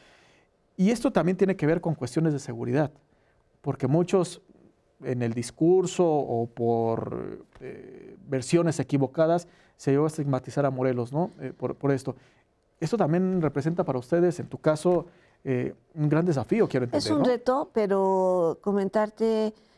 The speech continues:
Speaker 2: Memo, que normalmente es una percepción, es decir, no que sí que no haya
Speaker 1: No suceda,
Speaker 2: problemas,
Speaker 1: sí, claro.
Speaker 2: como en todos lados. Sin embargo, cuando tú vas directo a los números duros,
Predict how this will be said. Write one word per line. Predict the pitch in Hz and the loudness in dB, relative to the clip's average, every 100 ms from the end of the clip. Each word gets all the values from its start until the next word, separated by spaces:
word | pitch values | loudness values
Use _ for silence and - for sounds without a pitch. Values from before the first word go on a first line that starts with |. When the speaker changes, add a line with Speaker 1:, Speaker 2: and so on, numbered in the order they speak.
| _ | _
Speaker 2:
Memo, | - 196 202 202 | -4 0 0 0
que | - 180 180 | 0 0 2
normalmente | 185 196 214 226 220 208 208 208 | 2 2 0 0 0 0 -2 -4
es | 208 | -2
una | 202 | -2
percepción, | 196 156 - 156 - - 170 170 | -2 -6 -6 -10 -6 -2 0 0
es | 170 175 | -2 -4
decir, | 185 190 170 _ _ | -2 -2 -2 _ _
no | 196 | -4
que | 208 214 | -2 -2
sí | 208 | -2
que | 185 | 0
no | 175 175 180 170 | 0 2 2 2
haya | 170 165 | 2 0
Speaker 1:
No | 160 | 0
suceda, | 190 220 | 0 2
Speaker 2:
problemas, | 220 131 | 2 0
Speaker 1:
sí, | 135 | -2
claro. | 127 107 - | -4 -4 -6
Speaker 2:
como | 160 170 | -4 -4
en | |
todos | 165 175 175 | 0 -2 0
lados. | 214 175 110 - _ _ - | 0 0 -4 -12 _ _ -8
Sin | - 202 | -2 0
embargo, | 202 214 233 233 240 240 233 - | 0 0 0 0 0 0 -2 -2
cuando | 202 196 202 | 0 0 0
tú | 233 240 240 226 | 0 2 2 2
vas | 214 220 - - - | 0 0 -8 -14 -4
directo | 202 196 190 196 | -2 0 -2 0
a | 190 | 0
los | 160 165 | 0 0
números | 175 175 165 151 | 0 2 0 0
duros, | 165 170 175 214 | 0 2 2 -2